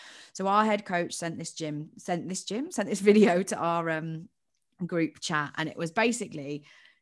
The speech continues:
Jillian Michaels, whoever is familiar with Jimmy, Jillian Michaels. So she is a female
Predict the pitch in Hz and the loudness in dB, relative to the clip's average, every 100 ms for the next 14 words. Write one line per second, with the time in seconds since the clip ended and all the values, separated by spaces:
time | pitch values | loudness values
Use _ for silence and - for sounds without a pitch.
0 | - 254 277 320 339 269 180 165 - 147 | -4 0 2 2 2 2 2 -2 -8 -6
1 | 170 226 226 196 196 196 185 185 180 - | -4 -4 -2 0 0 0 0 0 -2 -4
2 | 175 190 180 175 175 170 175 - - 175 | -8 -6 -4 -4 -6 -6 -6 -8 -6 -6
3 | 170 160 151 156 156 156 - 160 - 220 | -4 -4 -6 -8 -10 -10 -8 -6 -4 -4
4 | 220 208 185 - 226 226 233 214 214 208 | -4 -6 -8 -6 -2 0 2 2 2 0
5 | 202 | -2